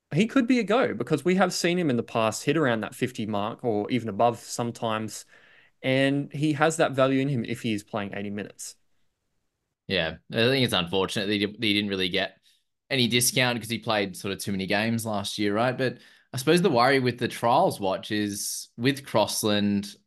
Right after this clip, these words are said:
Speaker 2: I think with Brayley anyway, it's like, unlikely he'll play massive minutes in the trials, and, and who else would they blood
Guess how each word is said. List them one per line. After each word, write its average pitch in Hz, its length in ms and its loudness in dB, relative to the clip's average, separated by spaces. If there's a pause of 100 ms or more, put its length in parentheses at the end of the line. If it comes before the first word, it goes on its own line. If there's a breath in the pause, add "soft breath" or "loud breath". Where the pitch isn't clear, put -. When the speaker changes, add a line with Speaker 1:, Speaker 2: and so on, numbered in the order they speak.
(140)
Speaker 2:
I 104 100 -16
think 123 280 -4
with 95 180 -4
Brayley 110 340 4
anyway, 110 260 4
it's 101 120 -2
like, 123 260 2
unlikely 117 480 2
he'll 104 120 -2
play 98 260 -2
massive 117 360 -4
minutes 110 260 -6
in 107 60 -4
the 95 80 -4
trials, 120 460 2
and, 95 240 -4
and 98 240 -4
who 117 180 0
else 113 200 0
would 98 100 -6
they 92 120 2
blood 92 480 0